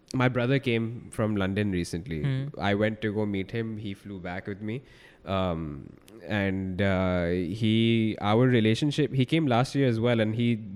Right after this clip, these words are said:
Speaker 1: this year, my mom, my dad, me and him both, we were like, mine and my brother's relationship has changed in something very different now. And it's great to see because we feel, I feel like he's not even, like, he sees my strengths, I see his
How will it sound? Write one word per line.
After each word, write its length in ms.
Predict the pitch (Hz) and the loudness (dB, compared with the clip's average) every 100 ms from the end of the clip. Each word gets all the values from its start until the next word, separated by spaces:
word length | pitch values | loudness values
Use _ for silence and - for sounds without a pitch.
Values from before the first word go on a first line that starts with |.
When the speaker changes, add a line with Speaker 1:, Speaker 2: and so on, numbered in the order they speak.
| 113 | 0
Speaker 1:
this 180 | 135 - | 0 2
year, 200 | 143 139 | 2 2
my 200 | 117 113 | 2 0
mom, 600 | 107 110 120 117 113 - - - - - - | 2 2 2 0 -4 -6 -16 -20 -20 -20 -14
my 220 | - 104 107 | -4 0 0
dad, 500 | 98 104 113 110 - - | 2 2 2 0 -6 -14
me 340 | - 113 113 123 | -6 0 4 4
and 80 | 120 | 2
him 320 | 120 117 98 | 0 -2 2
both, 320 | 110 117 110 | 6 8 6
we 100 | 110 | 2
were 80 | 113 | 2
like, 240 | 123 123 - - | 2 2 -2 -10
mine 540 | 110 101 120 156 160 131 | -2 0 2 2 0 -2
and 120 | 117 | 0
my 140 | 113 | 0
brother's 340 | 104 101 127 123 | 2 2 2 2
relationship 460 | 107 113 127 147 | 0 0 0 -2
has 200 | 127 107 | 0 -2
changed 360 | - 107 113 110 | 0 2 2 0
in 80 | 104 | -2
something 320 | 98 101 95 | -2 -2 0
very 180 | 92 90 | 0 0
different 380 | 80 - 78 | -4 -6 -6
now. 200 | 69 64 - - - - | -6 -10 -12 -18 -20 -10
And 140 | - 120 | -2 -2
it's 100 | 113 | -2
great 320 | 117 139 139 | 0 0 -2
to 80 | 120 | -6
see 220 | 127 113 | -4 -6
because 360 | 98 113 107 | -6 -6 -6
we 260 | 101 113 117 | -6 -6 -6
feel, 440 | 113 123 120 117 113 - - - | -8 -8 -6 -4 -6 -12 -12 -4
I 100 | 110 | -2
feel 220 | - 135 | 2 4
like 200 | 131 127 | 4 2
he's 200 | 131 117 | 0 2
not 180 | 120 127 | 2 2
even, 280 | 123 123 | 0 0
like, 280 | 117 107 - - - _ _ _ _ - 135 | 2 0 -2 -20 -20 _ _ _ _ -4 4
he 120 | 165 156 | 4 4
sees 340 | 180 185 156 131 | 4 4 4 2
my 140 | 123 143 | 2 0
strengths, 300 | - 147 151 123 | 2 0 2 0
I 60 | 120 | 0
see 140 | 143 120 | 0 2
his 160 | 120 | 0